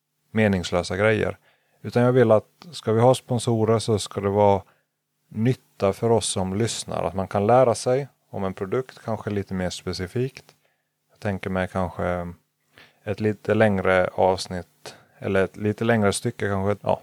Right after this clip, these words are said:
mellan fem och femton minuter, sponsrat innehåll, kanske mot slutet av avsnittet, där man kan prata och presentera sin produkt, sin verksamhet, sitt företag eller något annat. Och,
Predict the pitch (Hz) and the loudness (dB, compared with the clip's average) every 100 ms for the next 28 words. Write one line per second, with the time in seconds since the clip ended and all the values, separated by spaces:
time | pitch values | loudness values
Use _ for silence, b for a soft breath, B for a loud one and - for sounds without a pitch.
0 | - 120 123 113 127 117 107 113 110 110 | -6 -2 -2 0 0 0 0 -4 -6 -4
1 | 107 110 104 - 113 113 104 - - 113 | 0 0 0 0 0 0 -4 -16 -8 -4
2 | 104 - 104 - 107 101 95 98 101 - | -4 -4 -6 -4 -4 -2 -2 -2 -2 -8
3 | _ - 104 101 98 - 98 98 95 98 | _ -12 -10 -6 -6 -6 -2 -2 -2 0
4 | 95 104 98 95 - 98 - b - 98 | 2 2 0 -8 -2 -2 -4 b -10 -6
5 | 95 95 92 107 107 - 101 101 104 - | -4 -4 -2 2 2 2 -2 -2 -2 -8
6 | _ _ _ _ - 101 104 104 98 107 | _ _ _ _ -6 -4 -2 -4 -2 0
7 | 90 90 92 90 110 147 - - - - | 0 -2 -6 -6 2 2 2 -12 -20 -20
8 | _ - 107 120 - 117 110 117 120 _ | _ -6 0 0 0 -4 -2 -2 -4 _
9 | - _ - - - 113 110 101 107 107 | -20 _ -20 -16 -2 2 2 0 2 2
10 | 104 101 _ _ _ _ - 107 98 92 | 2 -4 _ _ _ _ -10 -4 -4 -2
11 | 104 101 85 - 95 92 | 0 0 -2 -6 -8 -8